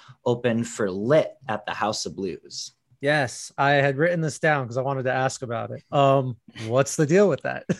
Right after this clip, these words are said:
Speaker 2: <laughs>
Speaker 1: So we know, we know a guy, uh, we've been lucky enough, I should say, to meet an awesome guy that's very involved in, like, the Southern California music scene who calls himself the O C Sellout.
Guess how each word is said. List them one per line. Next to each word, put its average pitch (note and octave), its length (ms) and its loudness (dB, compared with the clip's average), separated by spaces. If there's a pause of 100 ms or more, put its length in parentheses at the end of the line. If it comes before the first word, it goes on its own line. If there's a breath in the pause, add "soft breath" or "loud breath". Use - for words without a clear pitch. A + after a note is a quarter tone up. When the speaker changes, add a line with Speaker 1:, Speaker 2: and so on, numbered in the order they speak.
Speaker 2:
<laughs> - 600 0
Speaker 1:
So E3+ 380 8
we E3 160 8
know, F3 400 8
we D3+ 100 4
know D#3+ 140 6
a E3 100 10
guy, D#3 460 4
uh, B2 420 0
we've C3 380 0
been C3 280 0
lucky C#3 360 2
enough, A2+ 260 -2
I A#2 60 0
should A#2 220 -4
say, A#2+ 200 -4
to A#2+ 80 -4
meet A#2+ 200 -2
an A#2 100 0
awesome B2+ 480 0
guy A#2 220 0
that's G#2+ 180 -4
very B2+ 360 0
involved A#2 580 0
in, A2+ 100 -4
like, A2 180 -4
the G#2+ 80 -6
Southern A2 340 -6
California A#2 540 -4
music A2 380 -4
scene A2+ 340 -4
who G#2+ 140 -6
calls A2 300 -4
himself A2+ 420 -6
the A2+ 140 -6
O G#2+ 120 -4
C G#2+ 200 -6
Sellout. F2+ 560 -6